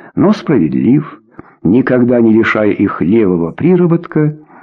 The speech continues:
но и не позволяя особенно обдирать клиентов. Со временем Сопов стал играть заметную, если не более, роль,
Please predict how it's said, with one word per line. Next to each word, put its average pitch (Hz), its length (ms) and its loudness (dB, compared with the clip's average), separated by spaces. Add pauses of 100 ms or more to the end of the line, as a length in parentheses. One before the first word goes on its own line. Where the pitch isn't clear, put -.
(220)
но 175 260 2
и - 180 0
не 165 100 4
позволяя 113 600 0
особенно 156 840 0
обдирать 104 720 -4
клиентов. 64 760 -6 (580)
Со - 240 -4
временем 123 640 2 (120)
Сопов 185 420 -2
стал 156 280 0
играть 139 260 0
заметную, 107 840 2
если 107 340 2
не 98 180 2
более, 139 640 2
роль, 151 540 0